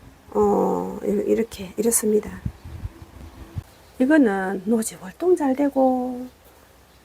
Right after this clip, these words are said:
중부에는 낙엽을 덮어주세요. 그럼 노지 활동 됩니다. 안 그러면 아이엑스 박스에 넣-, 넣어서 키우세요.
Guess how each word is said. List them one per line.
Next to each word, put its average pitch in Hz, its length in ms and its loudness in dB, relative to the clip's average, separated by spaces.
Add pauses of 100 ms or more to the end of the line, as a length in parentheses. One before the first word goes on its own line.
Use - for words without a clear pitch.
(220)
중부에는 202 1000 4
낙엽을 294 380 2
덮어주세요. 190 680 -6 (680)
그럼 254 280 6
노지 233 200 4
활동 220 240 0
됩니다. 202 500 0 (540)
안 208 160 2
그러면 247 260 6
아이엑스 262 340 4
박스에 269 400 4
넣-, 202 320 2
넣어서 196 680 0
키우세요. 185 540 -8